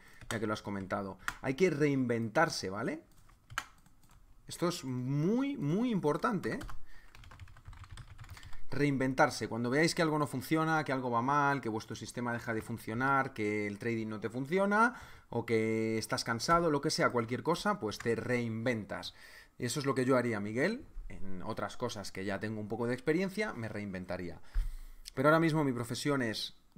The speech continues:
hacer mi trading y enseñar. Eso es a lo que me dedico ahora mismo. Ya tengo mucho trabajo, la verdad, gracias a Dios.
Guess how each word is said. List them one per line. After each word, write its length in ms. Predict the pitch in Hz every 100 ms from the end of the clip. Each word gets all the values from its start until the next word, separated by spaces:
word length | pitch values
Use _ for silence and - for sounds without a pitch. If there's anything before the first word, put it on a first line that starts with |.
| -
hacer 300 | 117 - 151
mi 160 | 120 113
trading 560 | 123 135 139 196 240 254
y 300 | 135 143 202
enseñar. 640 | 120 110 107 98 98 87 - - - - -
Eso 140 | 120
es 80 | 123
a 60 | 107
lo 100 | 110
que 80 |
me 100 | 104
dedico 300 | 104 107 113
ahora 120 | 95 98
mismo. 380 | 135 110 95 101
Ya 180 | 104
tengo 200 | 113 131
mucho 240 | 117 151 151
trabajo, 380 | 98 101 - -
la 80 | 76
verdad, 320 | 78 117 113
gracias 340 | 98 - 98
a 60 | 98
Dios. 380 | 135 180 -